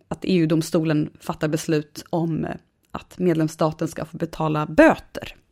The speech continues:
Och det här har också skett, ehm, i, eh, i, eh, i fallet, eller att E U-domstolen har fattat sånt beslut vad gäller Polen.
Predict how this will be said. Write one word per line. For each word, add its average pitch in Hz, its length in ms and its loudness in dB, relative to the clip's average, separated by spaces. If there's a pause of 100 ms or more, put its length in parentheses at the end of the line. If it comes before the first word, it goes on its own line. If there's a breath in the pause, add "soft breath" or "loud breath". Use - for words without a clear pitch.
(520 soft breath)
Och 196 80 0
det 214 60 4
här 269 120 8
har 220 120 8
också - 160 -6
skett, - 560 -4
ehm, 160 460 4 (1400 soft breath)
i, 165 380 4
eh, 156 180 4 (720)
i, 156 300 -6
eh, 170 460 -6
i 160 280 -2
fallet, 160 600 -4
eller 165 220 -6
att - 120 -10
E 202 80 4
U-domstolen 190 420 2
har 156 60 0
fattat 160 280 -4
sånt 160 240 -6
beslut - 520 -8
vad 175 80 2
gäller 170 160 2
Polen. 180 580 4